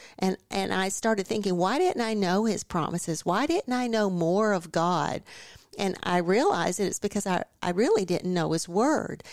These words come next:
And one of the reasons I would be confused about so many things in my life is I really didn't know his word.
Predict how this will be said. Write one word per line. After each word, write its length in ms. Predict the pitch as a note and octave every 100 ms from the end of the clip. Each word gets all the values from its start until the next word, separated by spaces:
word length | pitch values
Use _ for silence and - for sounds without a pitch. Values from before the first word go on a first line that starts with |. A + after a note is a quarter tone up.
| -
And 260 | F#3+ F#3+ F#3 _ - -
one 180 | F#3 G#3+
of 100 | A3
the 100 | F#3
reasons 420 | F#3+ G#3 G#3 F#3+
I 100 | F3+
would 160 | F3+ E3
be 120 | E3+
confused 580 | - E3 A3 C#4+ D#4+ -
about 220 | F3 -
so 120 | G3
many 320 | F#3 E3+ E3 _ _
things 340 | G#3+ C#4+ C#4+ G#3
in 100 | F#3
my 160 | F3+
life 320 | E3+ F#3 C#4+
is 140 | G#3 G#3
I 120 | G3+ -
really 360 | G3+ C#4 G4
didn't 280 | G3 F#3+ G3
know 200 | F3+ E3+
his 160 | F3+ -
word. 500 | G#3 F#4+ A#3+ -